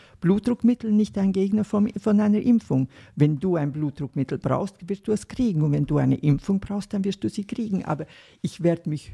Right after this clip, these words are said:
hüten davor, jemand etwas aufzuzwingen und vor allem Fachfremde. Also wenn ich die Promis höre, die sich da hinstellen,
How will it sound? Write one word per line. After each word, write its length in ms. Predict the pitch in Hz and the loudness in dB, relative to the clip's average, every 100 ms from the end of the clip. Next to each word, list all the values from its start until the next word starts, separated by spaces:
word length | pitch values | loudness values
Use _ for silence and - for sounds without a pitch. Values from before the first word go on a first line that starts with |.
| - | 4
hüten 500 | 269 233 - 139 139 | 4 4 -4 -4 -2
davor, 480 | 143 - - 165 185 | -4 -4 -2 0 0
jemand 580 | 135 143 147 170 185 - | 0 2 2 0 -4 -6
etwas 360 | - - 143 - | -10 -6 -6 -4
aufzuzwingen 800 | 185 202 - - - 165 165 170 - | -6 -6 -6 -10 -2 0 0 -2 0
und 320 | 240 269 285 | 2 2 0
vor 280 | - 151 - | -6 -10 -8
allem 480 | - 147 135 139 202 208 _ _ _ _ _ _ | -6 -4 -4 -4 -6 -10 _ _ _ _ _ _
Fachfremde. 1160 | _ - 160 139 - - 170 220 285 175 113 147 _ _ _ _ _ | _ -2 -2 -2 -14 -10 -6 -4 -4 -6 -6 -10 _ _ _ _ _
Also 260 | 170 170 156 | 0 0 0
wenn 160 | 160 | -2
ich 140 | 147 - | -2 -6
die 100 | - | -8
Promis 680 | - 170 240 285 240 - 143 | -2 0 0 0 -4 -6 -2
höre, 340 | 151 123 110 - _ - | -2 -2 -8 -14 _ -2
die 100 | 165 | 0
sich 200 | 175 - | 0 0
da 80 | |
hinstellen, 1000 | 151 - 208 262 247 - 139 131 - 143 | -2 2 2 2 -2 -4 -2 -2 -2 -4